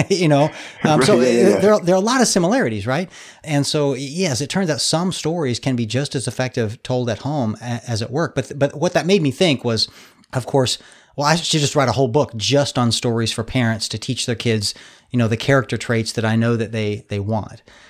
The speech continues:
Speaker 1: right? That they
Speaker 2: Right.
Speaker 1: want their kids to have." And so that, that's what became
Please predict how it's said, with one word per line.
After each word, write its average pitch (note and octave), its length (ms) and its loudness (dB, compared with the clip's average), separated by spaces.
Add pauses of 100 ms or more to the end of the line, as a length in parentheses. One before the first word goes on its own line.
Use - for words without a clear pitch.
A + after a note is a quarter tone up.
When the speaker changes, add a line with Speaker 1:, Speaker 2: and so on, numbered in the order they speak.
(180)
Speaker 1:
right? A2 140 -4
That C3 140 -2
they C#3 140 4
Speaker 2:
Right. B2+ 100 4
Speaker 1:
want C#3 220 4
their B2 100 2
kids A2+ 340 -2
to A#2+ 100 0
have." G#2+ 460 -6
And G#2 120 -2
so G#2+ 240 0
that, A#2 260 -2
that's A#2+ 360 -4
what A#2+ 160 -6
became G#2 520 -4